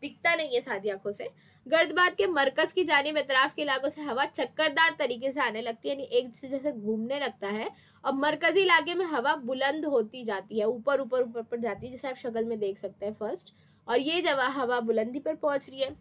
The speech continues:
फिर वही चीज़ बुलंदी पर पहुंचेगी, दर्जा हरारत में कमी होगी, बुखारात की तकसीफ होगी और बारिश होती है। यानी कि इसकी शुरुआत इस तरीके की, हवा जो है,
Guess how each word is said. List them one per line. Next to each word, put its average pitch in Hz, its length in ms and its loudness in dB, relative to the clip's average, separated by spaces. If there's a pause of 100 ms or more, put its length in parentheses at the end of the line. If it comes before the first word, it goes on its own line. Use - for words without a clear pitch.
(140)
फिर 302 140 0
वही 294 200 2
चीज़ 294 240 -4
बुलंदी 233 340 -2
पर 220 140 0
पहुंचेगी, 285 540 -2
दर्जा 247 320 0
हरारत 226 260 -2
में 220 80 -6
कमी 220 280 -6
होगी, 262 280 -8
बुखारात 220 500 -4
की 233 80 -12
तकसीफ 226 480 -8
होगी 262 240 -4
और 240 380 -4 (380)
बारिश 214 640 2
होती 196 420 -4
है। 214 200 -4 (580)
यानी 262 280 0
कि 359 120 2
इसकी 392 180 4
शुरुआत 302 420 4
इस 330 140 -10
तरीके 320 280 -2
की, 370 140 0
हवा 285 400 0
जो 294 140 0
है, - 440 -6